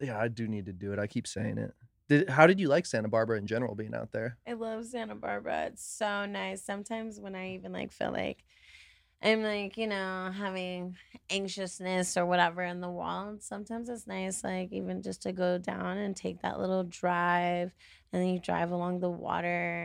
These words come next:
Speaker 2: and it's just, like, there's nice, cool places that's, like, not so crowded, and it's just, like, a chill,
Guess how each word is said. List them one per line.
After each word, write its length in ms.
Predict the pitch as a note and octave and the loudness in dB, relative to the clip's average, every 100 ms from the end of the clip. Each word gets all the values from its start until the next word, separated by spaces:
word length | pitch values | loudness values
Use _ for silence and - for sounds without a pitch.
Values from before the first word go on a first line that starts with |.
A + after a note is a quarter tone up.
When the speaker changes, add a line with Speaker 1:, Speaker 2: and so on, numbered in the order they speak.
| F3+ | -6
Speaker 2:
and 100 | F3+ | -6
it's 220 | F#3 - | -8 -8
just, 180 | G3 F#3 | -8 -4
like, 160 | F#3+ | -4
there's 180 | G#3 G3+ | -2 -2
nice, 240 | G3 G3 - | -2 -4 -4
cool 220 | - G3+ | -6 -8
places 540 | - F3 F3 F#3 F3 | -6 -6 -6 -6 -6
that's, 260 | - - - | -8 -10 -8
like, 140 | F#3 | -6
not 260 | F#3 F3+ - | -6 -8 -6
so 140 | G3 | -6
crowded, 600 | F#3 F3 F3 F3+ F3+ F3 | -6 -6 -4 -4 -4 -6
and 180 | F3 F3+ | -6 -8
it's 120 | F3+ | -8
just, 200 | G#3 - | -8 -2
like, 180 | B3 A#3+ | -2 0
a 80 | A#3+ | -4
chill, 640 | - G#3 G3+ G3 G3 F#3 | -2 4 6 8 6 2